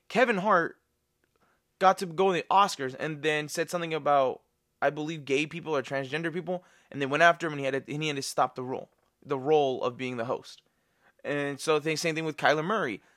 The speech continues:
But Kyler Murray was fourteen and a kid. Kyler Murray is now an adult. You're not allowed to, i-, i-, it's just weird. You're just not allowed to be perfect. But I get it. But then you can't, you can't defend him after all these other ones.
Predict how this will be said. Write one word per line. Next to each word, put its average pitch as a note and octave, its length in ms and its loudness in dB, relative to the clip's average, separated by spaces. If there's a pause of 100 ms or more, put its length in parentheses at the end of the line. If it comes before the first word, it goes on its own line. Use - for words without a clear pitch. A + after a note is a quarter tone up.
(140)
But - 120 -14
Kyler G#3 260 2
Murray G3+ 180 2
was F3 100 -2
fourteen F#3+ 400 -2
and E3+ 100 -4
a C3 40 -8
kid. - 420 -8 (680)
Kyler A3 300 6
Murray G#3+ 160 -2
is F3 100 -4
now F3+ 120 2
an D#3+ 80 0
adult. B2+ 440 2
You're C#3 120 -2
not G3+ 160 4
allowed F#3 180 8
to, D#3+ 160 4 (300)
i-, - 40 -8
i-, D#3 600 4
it's B3+ 140 4
just - 180 0
weird. G#3 160 6
You're F#3+ 80 0
just F3+ 100 -6
not G3 140 4
allowed E3+ 140 8
to E3 60 2
be D3+ 80 0
perfect. - 380 -8 (200)
But E3 100 4
I F#3 80 10
get F3+ 260 4
it. - 160 -2 (960)
But F3 260 -4
then G#3 220 2
you G3 120 -4
can't, G3 360 -2 (100)
you E3+ 180 -10
can't A#3 240 0
defend G3 340 -2
him F#3 80 0
after D#3 300 -2 (180)
all F3 260 8
these E3 200 -2
other D3 200 2
ones. - 360 -14